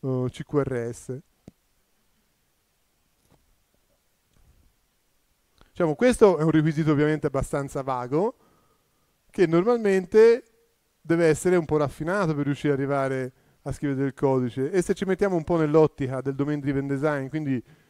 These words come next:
cerchiamo di, eh, creare un vocabolario condiviso con il nostro business, cerchiamo di, eh, come dire, estrapolare concetti, dopo un po' di confronti possiamo arrivare a qualcosa di più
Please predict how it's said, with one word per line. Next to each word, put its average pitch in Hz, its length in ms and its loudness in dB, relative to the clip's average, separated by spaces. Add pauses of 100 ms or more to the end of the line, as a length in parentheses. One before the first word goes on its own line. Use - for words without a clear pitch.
cerchiamo 160 720 -2
di, 156 360 -4 (480)
eh, 127 380 -6
creare 156 260 -2
un 156 80 -2
vocabolario 147 640 0
condiviso 147 500 -2
con 147 100 -2
il 143 60 -6
nostro 147 300 -4
business, 135 560 -6
cerchiamo 151 500 -4
di, 135 300 -2 (320)
eh, 123 500 -6
come 139 180 -8
dire, 135 220 -2
estrapolare 156 500 -2
concetti, 208 640 -4 (400)
dopo 233 200 2
un 190 80 -2
po' 202 100 4
di 202 100 4
confronti 208 480 2
possiamo 196 280 0
arrivare 151 260 2
a 139 60 -2
qualcosa 151 340 2
di 127 80 -4
più 135 260 -2